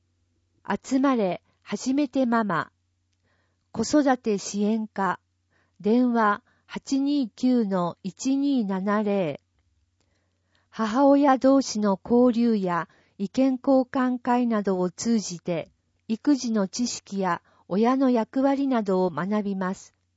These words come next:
対象、第一子、生後二ヶ月から五ヶ月のお子さんと母親で、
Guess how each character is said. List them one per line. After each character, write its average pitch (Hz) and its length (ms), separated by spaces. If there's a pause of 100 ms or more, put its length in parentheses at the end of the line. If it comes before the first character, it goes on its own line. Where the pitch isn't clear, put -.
(600)
対 240 260
象、 202 440 (340)
第 247 280
一 233 200
子、 - 380 (460)
生 269 320
後 269 180
二 247 140
ヶ 277 200
月 240 300
か 185 160
ら 175 240
五 202 120
ヶ 269 200
月 208 340
の 165 240
お 165 120
子 208 180
さ 196 260
ん 165 100 (320)
と 196 260 (120)
母 220 380
親 240 280
で、 202 260